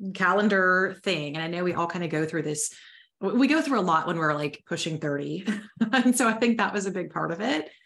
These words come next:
was really just kind of having this awakening moment to say, "What if I'm wrong? And what if this isn't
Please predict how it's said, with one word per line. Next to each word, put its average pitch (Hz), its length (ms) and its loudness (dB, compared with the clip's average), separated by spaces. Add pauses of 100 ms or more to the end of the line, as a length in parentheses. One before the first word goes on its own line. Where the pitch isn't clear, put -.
(280)
was 196 160 0
really 196 220 2
just 180 180 -4
kind 170 140 -2
of 165 60 -8
having 165 300 0
this 156 220 -4 (460)
awakening 190 560 2
moment 175 400 0
to 180 80 -6
say, 170 540 -2 (300)
"What 185 380 -2
if 320 160 -2
I'm 240 200 2
wrong? 160 600 -4 (720)
And 190 180 2
what 190 180 2
if 233 180 0
this 214 240 0
isn't 170 720 -4